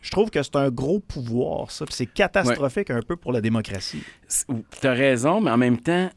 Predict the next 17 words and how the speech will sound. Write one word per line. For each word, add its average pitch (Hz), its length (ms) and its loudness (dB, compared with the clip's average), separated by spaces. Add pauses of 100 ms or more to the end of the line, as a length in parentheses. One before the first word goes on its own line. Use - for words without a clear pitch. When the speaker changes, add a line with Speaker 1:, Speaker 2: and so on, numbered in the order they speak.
(500)
Speaker 2:
je 101 140 -6
veux 101 60 -6
dire, 120 140 -2
quand 156 120 0
le 170 80 0
gouvernement, 120 480 0
quand 160 100 -2
t'es 139 220 -4
un 113 100 0
député 120 460 -4
puis - 80 -18
t'es 107 140 -6
plus - 160 -14
d'accord 139 320 -2
avec 113 180 -4
ton 110 140 0
gouvernement 107 600 -4